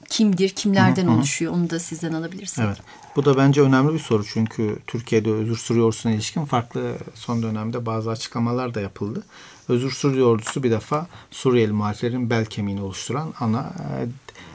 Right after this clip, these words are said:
Speaker 2: direniş ordusu. E, Esed rejimine karşı Suriye halkı ayaklandığında,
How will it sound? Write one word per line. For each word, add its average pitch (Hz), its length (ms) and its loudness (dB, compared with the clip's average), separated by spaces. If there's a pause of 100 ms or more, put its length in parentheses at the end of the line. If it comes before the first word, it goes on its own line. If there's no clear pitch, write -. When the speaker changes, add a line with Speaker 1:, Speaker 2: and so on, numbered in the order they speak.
(160)
Speaker 2:
direniş 131 340 6
ordusu. 110 460 0 (480)
E, 113 300 -4 (240)
Esed 120 300 2
rejimine 117 400 6
karşı 113 500 0
Suriye 117 300 2
halkı 110 300 0
ayaklandığında, 104 840 0